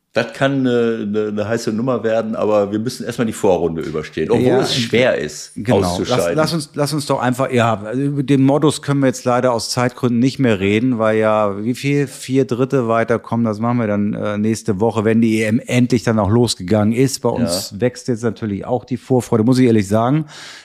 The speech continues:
Speaker 2: Erst hat man ja so das gar nicht irgendwie auf dem Zettel gehabt und je dichter und näher es kommt, äh,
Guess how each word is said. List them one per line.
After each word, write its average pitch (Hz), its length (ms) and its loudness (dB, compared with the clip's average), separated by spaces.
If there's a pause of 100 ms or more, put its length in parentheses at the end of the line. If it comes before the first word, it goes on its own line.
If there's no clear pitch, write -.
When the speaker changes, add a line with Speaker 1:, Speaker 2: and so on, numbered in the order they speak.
Speaker 2:
Erst 117 300 0
hat 113 100 -6
man 113 220 -2
ja 107 160 0
so 104 420 -4
das - 200 -10
gar 107 200 0
nicht 123 140 -2
irgendwie 123 260 -8
auf 113 140 -6
dem 120 120 -8
Zettel 110 360 -4
gehabt 101 400 -4
und 98 160 -6
je 95 100 -2
dichter 107 580 -4
und 98 200 -6
näher 101 340 -4
es - 160 -16
kommt, - 580 -6
äh, 92 440 -4